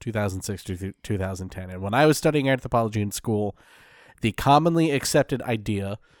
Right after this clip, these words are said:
uh, was that Neanderthals did not and or could not interbreed with early modern humans, Homo sapiens,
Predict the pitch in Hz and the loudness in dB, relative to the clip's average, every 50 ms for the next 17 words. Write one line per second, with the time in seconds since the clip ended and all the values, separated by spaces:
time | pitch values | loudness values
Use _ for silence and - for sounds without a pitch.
0 | _ _ _ _ _ _ _ _ 143 120 110 107 110 110 107 104 107 110 110 101 | _ _ _ _ _ _ _ _ -2 0 2 4 4 2 2 4 4 4 4 4
1 | - - 127 113 110 - 110 107 110 120 127 127 - 131 - - 120 113 113 107 | 4 2 2 2 2 2 0 2 2 4 2 2 0 -2 2 4 4 6 6 4
2 | 95 - - 147 156 156 - 160 156 156 156 151 - - - 143 135 135 131 135 | 2 2 2 2 2 4 4 6 8 8 6 6 2 -2 0 2 2 4 2 2
3 | - 156 127 120 113 - _ - - 202 156 127 117 117 110 104 - - - - | 4 4 6 6 6 4 _ 2 4 4 4 4 2 2 2 0 -2 -4 -4 -4
4 | 123 113 - 120 98 113 110 110 104 110 104 98 - - 123 117 113 113 107 98 | -4 -2 -2 -4 -4 -2 -4 -4 -4 -4 -4 -6 -6 -2 0 0 2 2 0 -2
5 | 98 101 95 98 95 92 101 98 92 92 107 135 - - 101 98 98 92 - 101 | -2 -4 -2 -4 -4 -4 -4 -4 -4 -4 -6 -6 -6 -6 -4 -4 -4 -6 -6 -8
6 | 92 87 - 95 92 101 120 - - - | -8 -8 -10 -10 -10 -10 -8 -8 -10 -10